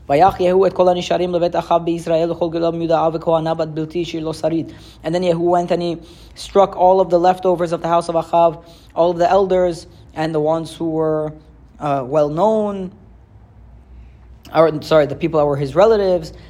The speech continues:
and all of the ministers, so that there was nobody left from the house of Achav. "Vayakam vayavo vayelech Shomeron, hu bet Eker haroim badarech." Then he goes to Shomeron himself, and he stops in Bet Eked,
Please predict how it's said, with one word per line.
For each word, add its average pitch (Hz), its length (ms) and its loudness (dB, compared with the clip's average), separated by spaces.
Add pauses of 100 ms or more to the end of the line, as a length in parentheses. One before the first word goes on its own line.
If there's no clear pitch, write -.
and 156 120 -2
all 165 160 4
of 160 60 -2
the 156 100 0
ministers, 185 760 0 (160)
so - 140 -4
that 165 120 -2
there 165 100 2
was 160 100 -2
nobody 220 340 4
left 180 220 0
from 170 80 -8
the 160 80 -6
house 160 200 -4
of 147 60 -2
Achav. 185 320 2
"Vayakam 175 400 2
vayavo 160 340 -2
vayelech 165 220 -2
Shomeron, 170 580 -2 (280)
hu 226 180 2
bet 180 260 0
Eker 190 280 -2
haroim 156 360 0
badarech." 185 480 2 (240)
Then 185 140 -2
he 190 60 -4
goes 170 240 2
to 170 80 -8
Shomeron 165 800 -2 (180)
himself, 202 580 0 (540)
and 170 120 -4
he 175 40 -4
stops 214 420 0
in 190 200 -6
Bet 196 280 -2
Eked, 175 500 -2